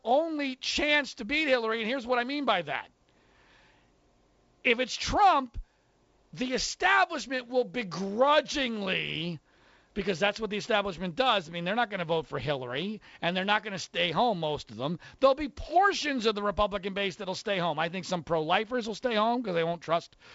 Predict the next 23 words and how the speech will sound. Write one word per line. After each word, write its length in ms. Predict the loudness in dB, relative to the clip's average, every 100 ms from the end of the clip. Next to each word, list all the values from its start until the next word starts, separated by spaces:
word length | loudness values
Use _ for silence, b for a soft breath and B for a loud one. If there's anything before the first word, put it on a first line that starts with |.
| B
Trump 360 | -2 2 2 2
on, 200 | 0 0 -4
on 200 | -4 0
judges. 640 | 2 2 2 -2 -4 -8 B B B -2
There'll 120 | -2
be 120 | -2
some, 340 | -2 -2 -2 -4
you 80 | -4
know, 180 | -4 -4
dom-, 200 | -4 -4 -4
imminent, 420 | -4 -2 -4 -4
eminent 320 | -2 -2 -4
domain 500 | -4 -2 -2 0 -2
libertarians 840 | -4 -6 -2 0 2 0 -2 -6 -8 b 0
who 80 |
will 160 | 0 0
stay 220 | -2 0
home 220 | 2 0
and 120 | 0 0
won't 180 | 0
vote 220 | -2 -4 -4
for 100 | -4
Trump. 360 | 2 2 2